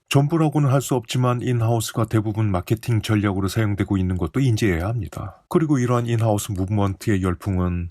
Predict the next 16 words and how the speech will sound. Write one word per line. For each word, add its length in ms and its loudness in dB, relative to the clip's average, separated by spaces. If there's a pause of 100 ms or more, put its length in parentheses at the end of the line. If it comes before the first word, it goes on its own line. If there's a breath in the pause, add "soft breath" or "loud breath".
인하우스 460 -2
무브먼트의 800 -2
편재성을 560 0
증가시켜서요, 920 -4
한때 360 0
명성과 520 0
가치를 400 -4
부여했던 440 -2
희소성이 520 0
훼손될 420 -2
가능성이 540 -2
존재한다는 760 -2
것도 300 -6
알고 220 -2
있어야 300 0
합니다. 480 -6